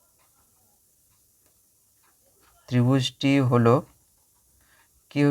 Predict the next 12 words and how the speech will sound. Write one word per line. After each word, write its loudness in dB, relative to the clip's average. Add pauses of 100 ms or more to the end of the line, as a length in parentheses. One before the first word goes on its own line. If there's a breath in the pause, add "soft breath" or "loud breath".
ত্রিভুজ? 0
ত্রিভুজ 0 (2500)
কিউসিপি -2
বা 8 (180)
পিসিকিউ, -4
যা 2
খুশি -6
লিখতে 0
পারি 4
আমি, 0
ঠিক -2
আছে? 0